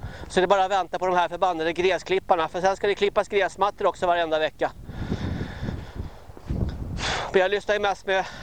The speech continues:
hörlurar också. Jag har beställt en kabel till. Jag har en miljard med kablar som, eh, går kors och tvärs i en enda röra också.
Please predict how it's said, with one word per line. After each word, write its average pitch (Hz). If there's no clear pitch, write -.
hörlurar 202
också. -
Jag -
har 185
beställt 214
en 214
kabel 220
till. 214
Jag 208
har 220
en 220
miljard 208
med 208
kablar 196
som, 208
eh, 196
går 214
kors -
och 233
tvärs -
i 208
en 196
enda 202
röra 196
också. 196